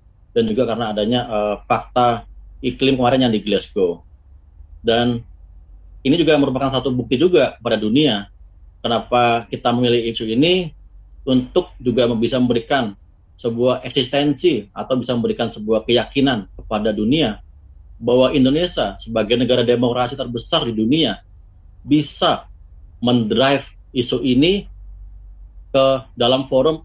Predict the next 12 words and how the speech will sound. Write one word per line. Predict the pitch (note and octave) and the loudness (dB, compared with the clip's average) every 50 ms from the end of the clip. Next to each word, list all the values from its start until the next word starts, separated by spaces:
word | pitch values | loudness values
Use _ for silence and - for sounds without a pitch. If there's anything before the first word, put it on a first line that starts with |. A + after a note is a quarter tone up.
| - - B2+ | -10 -4 -4
I | A#2+ | -4
P | A#2 - C#3+ C#3 C#3 | -2 0 0 0 0
U | A#2+ G2 - - - - - - - - - - - - - - | 0 -2 -6 -10 -18 -20 -20 -20 -20 -20 -20 -20 -20 -20 -14 -6
dan | - A2+ A#2+ B2 B2+ | -2 0 0 2 2
juga | C#3 D3+ E3+ F3 D3+ A2+ G2+ G2+ - - - - - - - - - _ - - - - - - - - - - - - - - - - - - - - | 0 -2 0 0 0 0 0 -2 -6 -16 -20 -20 -20 -20 -20 -20 -20 _ -20 -20 -20 -20 -20 -20 -20 -20 -20 -20 -20 -20 -20 -20 -20 -20 -20 -18 -8 -2
bisa | A#2+ B2 A#2+ C3+ C3 | -2 0 2 4 4
meyakinkan | B2+ B2 A#2+ A2+ - - C3+ C3 C#3+ C3+ B2 | 4 4 4 2 0 0 -2 0 0 -4 -4
kepada | - - A#2+ B2 A#2 | -2 -2 -2 0 0
dunia | A2+ A2+ A2+ | -2 -2 -2
juga | G#2+ G#2 G2 G2 A#2+ C#3 D#3 - - - - - - - _ _ - - - | -2 -4 -2 0 2 2 2 0 -4 -12 -20 -20 -20 -20 _ _ -20 -16 -8
bahwa | - G#2+ A2 A2+ A2 | -2 0 0 2 2
Indonesia | A2 A2+ A2+ A2+ A2 - D#3 D#3+ D#3 D3+ | 0 0 -2 -2 0 2 2 2 2 2